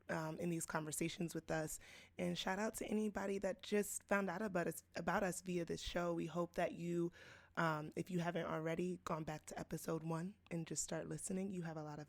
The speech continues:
time, you know, just get familiar with, um, you know, our, our catalog, 'cause we have a lot of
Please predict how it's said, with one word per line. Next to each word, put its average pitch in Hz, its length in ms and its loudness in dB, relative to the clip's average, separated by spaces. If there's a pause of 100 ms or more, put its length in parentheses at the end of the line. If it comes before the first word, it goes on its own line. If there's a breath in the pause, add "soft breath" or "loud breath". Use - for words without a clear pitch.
time, 196 560 -4 (420 loud breath)
you 185 80 0
know, 190 240 0
just - 160 -6
get 196 160 4
familiar 190 480 4
with, 180 240 -4
um, - 340 -2 (220)
you 214 100 -2
know, 175 240 -4
our, 180 300 -4
our 165 160 -2
catalog, 196 680 2 (960 soft breath)
'cause 175 140 -2
we 185 80 -4
have 185 160 -4
a 175 40 0
lot 175 180 0
of - 80 -6